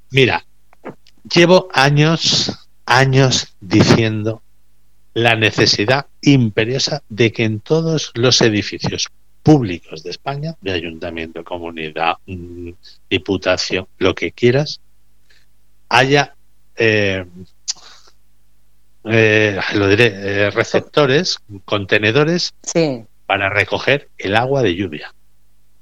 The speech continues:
Speaker 1: El agua de lluvia, en un principio, se puede beber, ¿vale?
Speaker 2: Sí.
Speaker 1: Digamos que no se beba, pero para limpieza,
Speaker 2: Mm.
Speaker 1: riego y para muchas cosas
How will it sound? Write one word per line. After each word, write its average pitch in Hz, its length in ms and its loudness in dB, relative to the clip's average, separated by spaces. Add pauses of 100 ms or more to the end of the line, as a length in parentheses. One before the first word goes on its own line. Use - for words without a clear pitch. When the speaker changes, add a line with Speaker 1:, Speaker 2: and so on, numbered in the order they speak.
(440)
Speaker 1:
El 101 120 2
agua 170 240 4
de 156 100 4
lluvia, 147 420 4 (360)
en 90 140 -16
un 113 120 -6
principio, 120 640 -2
se - 220 0
puede 98 240 -2
beber, 76 260 -6 (200)
¿vale? 107 240 -6
Speaker 2:
Sí. - 120 -20
Speaker 1:
Digamos 113 340 0
que 127 140 0
no 123 80 0
se 98 160 0
beba, 80 360 -6 (180)
pero 92 260 -4
para 90 220 -2
limpieza, 95 720 -2 (200)
Speaker 2:
Mm. 92 260 -8
Speaker 1:
riego 110 600 0
y 104 100 -8
para 95 240 -4
muchas 175 240 -4
cosas 127 420 -6